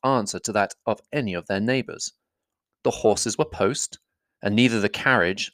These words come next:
nor the livery of the servant who preceded it were familiar to them.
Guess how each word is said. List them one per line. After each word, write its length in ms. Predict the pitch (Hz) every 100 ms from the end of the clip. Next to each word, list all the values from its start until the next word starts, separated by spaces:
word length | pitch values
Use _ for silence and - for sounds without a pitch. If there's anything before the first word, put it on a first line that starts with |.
| -
nor 160 | 113 113
the 80 | 104
livery 380 | 113 147 156
of 80 | 139
the 80 | 110
servant 440 | - 139 123 107 -
who 100 | -
preceded 520 | 95 - 107 104 85
it 200 | 87 - _ _ _ _ 98
were 80 |
familiar 400 | 95 101 127 156
to 120 | - 87
them. 220 | 85